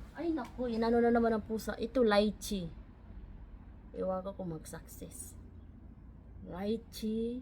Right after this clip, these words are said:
siya. Tapos yung pinsan ko nakakatuwa, tinawag kagabi, <laughs> tumawag kagabi. Sabi niya, "Paano mo ba ginawa yan?" Sabi ko,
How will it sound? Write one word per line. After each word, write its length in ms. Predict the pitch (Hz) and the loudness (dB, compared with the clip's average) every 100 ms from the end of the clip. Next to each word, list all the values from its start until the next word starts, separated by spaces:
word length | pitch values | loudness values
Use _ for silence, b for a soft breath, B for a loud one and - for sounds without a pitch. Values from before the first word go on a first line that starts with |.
| - | -10
siya. 640 | - - 247 220 190 190 196 - - - - - - - - - - - - | -16 -6 2 2 2 -4 -6 -12 -16 -16 -16 -16 -18 -18 -18 -18 -16 -14 -10
Tapos 160 | - 240 | 0 2
yung 160 | 262 | 2
pinsan 400 | 240 254 240 285 | 6 8 10 8
ko 80 | 254 | 8
nakakatuwa, 640 | 254 240 233 220 226 226 | 6 6 4 2 4 4
tinawag 480 | 220 214 214 214 214 | 4 2 4 4 4
kagabi, 320 | 202 202 196 208 | 0 0 0 -2
<laughs> 100 | - | -2
tumawag 360 | 311 254 240 285 | 0 4 6 6
kagabi. 480 | - 254 - - 403 - 453 453 B B B | 6 2 2 -4 -4 2 2 2 B B B
Sabi 400 | - 466 427 381 | 0 4 4 4
niya, 160 | 359 349 - B B - | 0 -6 -6 B B 4
"Paano 240 | 285 277 | 6 8
mo 160 | 269 233 | 8 6
ba 160 | 214 | 4
ginawa 480 | 202 214 214 208 196 | 4 4 4 4 2
yan?" 160 | 214 202 | 2 0
Sabi 320 | 196 185 196 | -2 -6 -6
ko, 320 | - 196 185 | -8 -8 -8